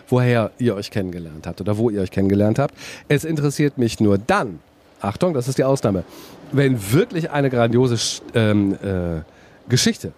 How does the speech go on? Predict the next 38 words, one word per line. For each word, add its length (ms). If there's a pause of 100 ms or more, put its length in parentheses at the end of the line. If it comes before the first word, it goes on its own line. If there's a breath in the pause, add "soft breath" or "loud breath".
(140)
danach 240
folgt. 380 (240 loud breath)
Also 140
da 80
muss 180
wirklich 300
richtig 340
was 140
passieren. 400 (340 loud breath)
Wenn 140
ich 100
jemanden 260
kennengelernt 560
habe, 400
äh, 160
weil 140
die 80
Astronautin 640
ist 200
und 160
ich 120
habe 120
sie 200 (320 loud breath)
einen 200
Tag 200
vor 100
ihrem 140
Abflug 300
kennengelernt, 500
meine 240
Güte, 220
ja, 200 (300 loud breath)
dann 160
kann 160
man 120
solche 200
Geschichten 360
erzählen. 360